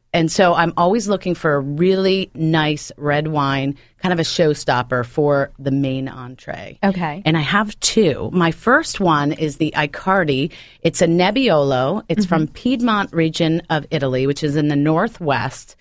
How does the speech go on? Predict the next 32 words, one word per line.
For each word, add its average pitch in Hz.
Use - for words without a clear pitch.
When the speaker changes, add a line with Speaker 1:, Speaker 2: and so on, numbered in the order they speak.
Speaker 1:
And 165
Speaker 2:
You're -
Speaker 1:
Piedmont 294
Speaker 2:
speaking 208
my 160
language. 165
Speaker 1:
I 139
know. 156
I 143
love 180
myself 175
some 160
Piedmont. 196
Piedmont 302
is 190
known 202
for -
a 160
lot 151
of 147
things. -
Truffles, 233
namely. 175
That's 156
where 160
all 151
the 156
great 156
truffle 156
hunting 156
is 147
done. 156